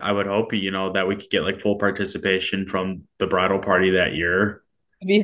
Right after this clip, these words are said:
Speaker 2: fair, we don't even invite all of the bridal party at this point.
Speaker 1: Yeah. Well, though I think there's various reasons for that, but
Speaker 2: I mean, after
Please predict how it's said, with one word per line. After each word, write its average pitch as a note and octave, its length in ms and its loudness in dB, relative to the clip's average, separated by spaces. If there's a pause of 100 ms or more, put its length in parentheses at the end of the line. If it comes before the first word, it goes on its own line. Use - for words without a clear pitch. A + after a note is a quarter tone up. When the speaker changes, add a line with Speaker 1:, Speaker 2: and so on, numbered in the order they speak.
Speaker 2:
fair, E3 180 6
we D#3+ 80 2
don't E3+ 200 2
even F#3 180 2
invite D#3+ 380 4
all C#3 180 2
of A#3 180 2
the A3 60 0
bridal D#3+ 380 2
party - 420 -4
at - 220 -4
this - 240 -2
point. G1+ 440 -6 (1500)
Speaker 1:
Yeah. F2 680 2 (560)
Well, F#3 480 8
though B2 140 8
I A#2 120 8
think A#2 160 0
there's G#2 200 2
various G2+ 460 2
reasons G2 360 -10
for - 140 -4
that, G2+ 360 2 (500)
but F#2 420 -4
Speaker 2:
I C#3+ 40 -8 (300)
mean, F#3 600 2
after F#3 600 2